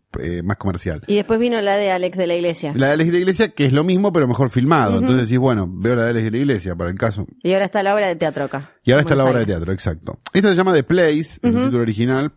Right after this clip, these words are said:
Speaker 1: Es en inglés el título original, porque así se llama el bar donde pasan las cosas. Es del pro-, director de Perfectos Desconocidos, la
Speaker 2: Sí,
Speaker 1: que
Speaker 2: así
Speaker 1: hicieron
Speaker 2: la
Speaker 1: vender
Speaker 2: están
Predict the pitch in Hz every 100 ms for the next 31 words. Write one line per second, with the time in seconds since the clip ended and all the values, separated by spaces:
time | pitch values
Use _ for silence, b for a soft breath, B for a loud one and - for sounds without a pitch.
0 | - - 110 110 107 120 104 98 98 95
1 | 95 101 110 107 92 90 - 104 101 110
2 | 98 95 110 104 92 87 82 104 107 101
3 | - 131 120 131 - B B B B 170
4 | 160 117 117 131 123 110 - 156 143 139
5 | 156 151 143 - 220 185 165 139 131 -
6 | 196 160 143 131 131 120 123 165 127 95
7 | 92 - 131 127 123 135